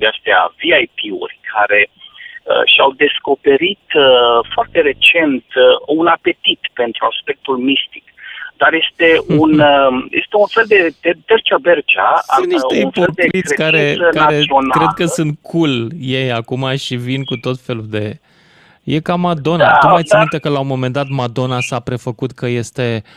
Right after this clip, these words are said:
Speaker 2: a trecut la o formă de iudaism talmudic? Cred că nici ea nu înțelegea despre ce e
Speaker 1: Exact,
Speaker 2: vorba.
Speaker 1: da. Și atunci ai
Speaker 2: E,
Speaker 1: tot
Speaker 2: așa
Speaker 1: felul de
Speaker 2: sunt și
Speaker 1: cântăreți sau de actori care merg prin India, prin Sri Lanka, prin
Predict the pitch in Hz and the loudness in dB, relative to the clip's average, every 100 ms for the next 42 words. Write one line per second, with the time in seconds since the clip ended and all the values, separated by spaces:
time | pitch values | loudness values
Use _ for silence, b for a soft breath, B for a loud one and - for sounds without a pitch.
0 | b b b - 131 131 - 139 135 139 | b b b -6 -4 -4 -6 -6 -4 -2
1 | 123 120 120 143 135 135 120 123 120 120 | -2 -4 -4 -4 -4 -4 -4 -4 -4 -4
2 | 117 123 120 123 113 117 113 123 143 120 | -4 -4 -6 -8 -6 -4 -4 -4 -4 -4
3 | 104 - - b b b b - 143 175 | -8 -14 -20 b b b b -10 -8 -4
4 | 185 160 135 120 110 113 117 117 107 104 | -4 -4 -4 -4 -4 -6 -4 -4 -6 -6
5 | 127 - - 104 101 - - 269 - - | -4 0 0 0 0 0 0 -2 0 0
6 | - - - - 285 - - 480 - - | 0 0 0 -2 -2 0 2 2 2 0
7 | - 226 220 190 190 - 170 151 120 - | 0 0 0 2 0 0 0 0 0 -4
8 | - - 170 165 160 151 - 151 - - | -8 -10 -4 -2 4 2 4 -2 -2 0
9 | 220 - 196 180 170 - - 196 170 185 | 0 2 2 2 0 -4 -4 -4 -2 -2
10 | 175 156 - 156 147 165 165 175 170 156 | 2 0 0 -10 -8 -6 -2 0 0 -2
11 | 151 151 139 | -2 -2 -2